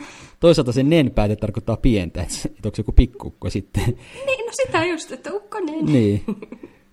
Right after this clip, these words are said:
Speaker 1: Mut et se on semmonen niinku joku ukko, joka sieltä nyt hakkaa sieltä jostain ylhäältä.
Speaker 2: Jotain rumpuja. Mitä se hakkaa?
Speaker 1: Niin, varmaan se sitten jotain, mm, lekalla.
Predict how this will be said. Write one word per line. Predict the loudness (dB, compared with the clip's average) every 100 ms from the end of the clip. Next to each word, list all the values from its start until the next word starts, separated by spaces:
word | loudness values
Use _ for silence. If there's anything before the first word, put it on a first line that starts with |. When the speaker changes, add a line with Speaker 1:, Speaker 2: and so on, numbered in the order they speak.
| 0
Speaker 1:
Mut | 2 4
et | 4
se | 8
on | 8
semmonen | 8 6 6 6
niinku | 6 6
joku | 6 6 8
ukko, | 6 4 2
joka | 2 2
sieltä | 2 2
nyt | 2 2
hakkaa | 0 0 -4 -4
sieltä | -4 -4
jostain | -6 -4 -4 -4
ylhäältä. | -4 -6 -8 -8 -12 -14 _ _ -14
Speaker 2:
Jotain | -12 -8 -8 -10 -14 -18 _
rumpuja. | -10 -8 -6 -6 -6 -8 -12
Mitä | -10 -8
se | -8
hakkaa? | -10 -14 -16 -18 -18 _ -20 _
Speaker 1:
Niin, | -4 -2 -2 -4
varmaan | -6 -6 -10
se | -10
sitten | -12 -10 -8
jotain, | -8 -6 -8 -8 -12 -16 _ -20 _ _ -20
mm, | -16 -14 -14 -18 -20 -12 -2
lekalla. | -2 -2 -4 -4